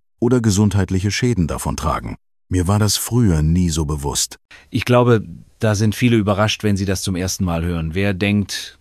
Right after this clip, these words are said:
Speaker 2: beim Goldkaufen schon an verseuchte Böden oder Landvertreibung?
Speaker 1: Genau.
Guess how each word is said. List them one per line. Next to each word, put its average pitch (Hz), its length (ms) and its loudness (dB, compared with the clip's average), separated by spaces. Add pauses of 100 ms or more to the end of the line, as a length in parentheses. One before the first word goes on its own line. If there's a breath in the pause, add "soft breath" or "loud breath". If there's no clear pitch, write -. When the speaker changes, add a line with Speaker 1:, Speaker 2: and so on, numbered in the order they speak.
Speaker 2:
beim 95 280 -2
Goldkaufen 98 600 -2
schon 95 280 -4
an 85 140 -6
verseuchte 92 560 -4
Böden 101 520 0
oder 87 260 -4
Landvertreibung? 80 960 -4 (440)
Speaker 1:
Genau. 90 760 2